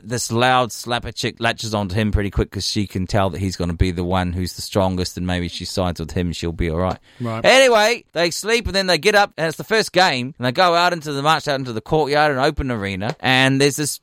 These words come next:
Speaker 1: big giant doll at the end of about a, a hundred metre long by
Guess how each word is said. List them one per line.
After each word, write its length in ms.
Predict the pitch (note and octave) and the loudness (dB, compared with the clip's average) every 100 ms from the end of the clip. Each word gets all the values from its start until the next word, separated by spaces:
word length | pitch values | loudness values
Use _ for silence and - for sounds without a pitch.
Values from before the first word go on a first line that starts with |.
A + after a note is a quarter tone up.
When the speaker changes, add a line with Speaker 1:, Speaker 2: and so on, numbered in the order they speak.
| - | 0
Speaker 1:
big 300 | A#3+ A3 D3+ | 2 2 -4
giant 680 | - F3+ G#3+ G#3 F#3+ - - A2 | 2 4 4 2 0 -6 -14 -4
doll 400 | G#2 D3 A#2 D#2+ - | 2 2 2 -6 -4
at 140 | C3 | -2
the 160 | B2 C#3 | 2 2
end 120 | E3+ | 4
of 60 | C#3 | 2
about 300 | C3 D3 C#3 | 2 4 4
a, 220 | B2 A2 - G#2 | 2 0 -6 -12
a 240 | E2+ A#2+ G#2+ | -4 -2 0
hundred 360 | D#3 F#3+ F3 | 0 0 0
metre 240 | D#3+ D3 C3 | 0 2 2
long 440 | B2+ B2 B2 A#2 | 4 2 0 -2
by 420 | - G#2+ G#2 G#2 | 0 2 2 0